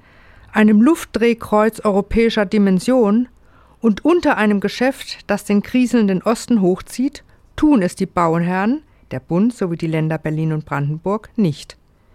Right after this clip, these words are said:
Das alles soll ihnen der Flughafen leisten. Berlin will eben nicht nur die Hauptstadt sein, in der die Richtlinien der europäischen Politik formuliert werden. Es will es in jeder Hinsicht,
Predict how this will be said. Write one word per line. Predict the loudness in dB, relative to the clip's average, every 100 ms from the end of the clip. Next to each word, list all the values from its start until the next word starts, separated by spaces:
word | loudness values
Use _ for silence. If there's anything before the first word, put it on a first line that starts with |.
| _ _ -2
Das | -2 -2 -4
alles | -2 0 0 -2 -2
soll | -2 -2
ihnen | 0 2 2 0
der | -4
Flughafen | -4 -4 -2 -4 0 0
leisten. | 0 -2 -6 -12 -14 _ _ _ _ _ _ _ _ _ -20 -20 _ _ -20 -20 _ -20 -20 _ _ -4
Berlin | 0 4 4 4 4
will | 2
eben | 2 4 4
nicht | 2 0
nur | 0
die | 0 0
Hauptstadt | -2 -2 -6 -6 -4
sein, | -2 0 0 -2
in | -2 0
der | 0
die | 0 0
Richtlinien | -2 -4 -4 0 2 2 2
der | 0
europäischen | 0 -2 -4 -4 -4 -4
Politik | -4 -4 -4 -4 -6 -8 -6
formuliert | -2 0 2 2 0 -2 -4
werden. | -2 -2 -4 -4 _ _ _ _ _ _ _ _ _ _ -12
Es | -8 0
will | 2
es | 2 2
in | 0
jeder | 2 2 2
Hinsicht, | 2 0 -2 -8 -10 -20